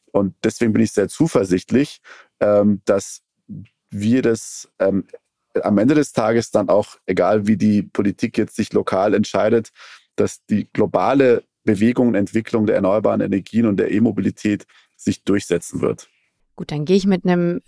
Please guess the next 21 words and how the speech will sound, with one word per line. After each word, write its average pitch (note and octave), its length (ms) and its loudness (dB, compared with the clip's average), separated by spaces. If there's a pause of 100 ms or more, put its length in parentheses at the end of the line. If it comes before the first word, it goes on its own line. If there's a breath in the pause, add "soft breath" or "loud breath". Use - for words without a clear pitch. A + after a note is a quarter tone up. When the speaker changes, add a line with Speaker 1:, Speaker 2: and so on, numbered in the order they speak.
(100)
Speaker 2:
positiven, A3 720 2
hoffnungsvollen D3+ 840 0
Gefühl D3 400 0
aus C3+ 180 0
unserem D3+ 340 2
Gespräch D#3 640 -4
raus. G#3+ 320 2 (480 loud breath)
Amir, B3+ 260 4
ich - 140 -2
habe C4 140 0
noch D#4+ 160 2
eine B3+ 320 4
allerletzte G#3+ 580 0
Frage F3 400 0
an C#3+ 140 -8
dich, C#3 200 -10
und D#3+ 120 -10
zwar E3+ 160 -2
unsere G3 200 0
sogenannte G3 600 0
Abschlussfrage. F3+ 960 -2